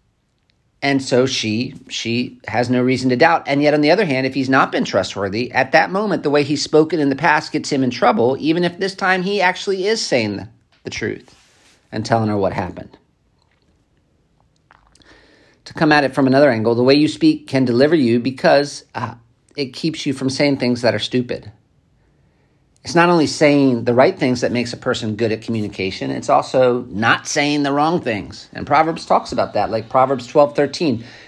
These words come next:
"An evil man is ensnared by the transgression of his lips." He gets in trouble because of the things he sinfully said. Where the righteous man, on the other hand, escapes from trouble, he's delivered. Why?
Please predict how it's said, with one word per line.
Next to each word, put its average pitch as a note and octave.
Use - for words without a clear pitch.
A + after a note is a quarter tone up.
"An B2
evil F#3
man C#3+
is C3+
ensnared C3+
by B2+
the A#2
transgression A#2
of G2
his F#2+
lips." -
He A2+
gets A2+
in F3
trouble C#3
because C3+
of B2+
the B2
things C3+
he C3
sinfully B2+
said. G#2
Where A#2+
the A#2+
righteous F#3+
man, B2
on C3
the B2+
other F#3+
hand, A#2+
escapes -
from C#3
trouble, G#2+
he's C3
delivered. D3
Why? C3+